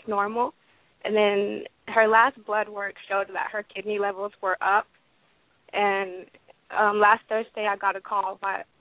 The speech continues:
from the vet, and they said that, that she was starting to get anemic and she wasn't getting any better. And I, I went to go see her, and she just looked so sad, and I just couldn't see her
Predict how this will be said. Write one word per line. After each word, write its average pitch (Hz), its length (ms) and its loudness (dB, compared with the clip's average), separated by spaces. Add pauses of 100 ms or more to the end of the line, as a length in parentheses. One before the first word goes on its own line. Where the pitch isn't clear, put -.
from 220 160 -4
the 220 80 -4
vet, 202 280 -2
and 208 120 -8
they 214 180 -4
said 202 240 0
that, - 260 -4 (680)
that 214 220 6 (100)
she 226 80 -10
was 226 100 -6
starting 214 300 2
to 208 40 -10
get 208 120 -2
anemic 208 680 -4
and 214 120 -8
she 220 80 -6
wasn't 214 300 -6
getting 202 300 -4
any 208 160 -6
better. 214 340 -12 (400)
And 214 440 -4 (1000)
I, 202 180 2 (300)
I - 80 0
went 233 220 2
to 240 60 -8
go 208 220 2
see 226 120 -2
her, 220 300 2
and 202 280 -6 (520)
she 202 80 -18
just 233 240 0
looked 214 220 -2
so 226 200 4 (100)
sad, 220 260 4
and 240 180 -2
I 220 120 -2
just - 240 -14
couldn't 233 280 -2
see 226 100 -8
her 220 160 -6